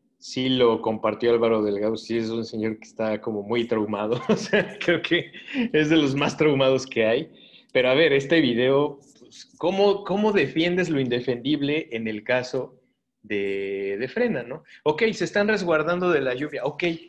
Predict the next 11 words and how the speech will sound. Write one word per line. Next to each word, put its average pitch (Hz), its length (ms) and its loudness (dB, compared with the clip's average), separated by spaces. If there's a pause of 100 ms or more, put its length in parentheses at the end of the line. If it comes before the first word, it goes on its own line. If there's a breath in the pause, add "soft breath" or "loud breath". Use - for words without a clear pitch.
(120)
se - 140 -8
están 175 220 -2
res-, 165 220 -6
pero 156 220 0 (300 loud breath)
¿cuál 220 320 2
es 226 140 4
la 185 100 6
imagen 170 560 0
que 143 200 -4
se 139 220 -4
queda 165 580 0